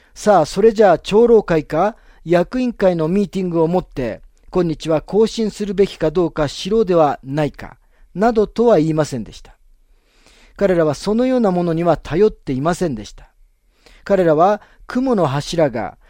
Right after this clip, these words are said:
会見の天幕を離れて登ったかどうかを見ました。もし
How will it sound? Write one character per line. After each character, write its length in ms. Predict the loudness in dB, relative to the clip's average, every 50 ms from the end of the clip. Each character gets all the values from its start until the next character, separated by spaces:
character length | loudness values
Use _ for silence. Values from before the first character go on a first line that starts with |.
| _ _ -10
会 260 | -4 -2 0 0 -2
見 260 | -2 -4 -4 -2 0
の 120 | 0 -2 -2
天 280 | -2 -2 -2 0 0
幕 300 | -2 -2 -4 -4 -2 -2
を 80 | -2 -2
離 280 | -2 -4 -4 -4 -2 -2
れ 120 | -2 -2
て 140 | -2 -4 -4
登 380 | -2 -2 -2 0 0 0 0
っ 20 | -2
た 200 | -2 -6 -6 -2
か 160 | -2 -2 -2
ど 320 | -2 -4 -4 -2 -2 -2
う 40 | -4
か 240 | -6 -4 -2 0 2
を 80 | 2 2
見 140 | 0 -4
ま 100 | -6 -8
し 100 | -10 -12
た。 180 | -16 -20 -20 _ _ _ _ _ _ _ _ _ _ _ _ _ _ _ _ _ _ _ _
も 160 | -2 -2 -2
し 180 | -2 -4 -6 -10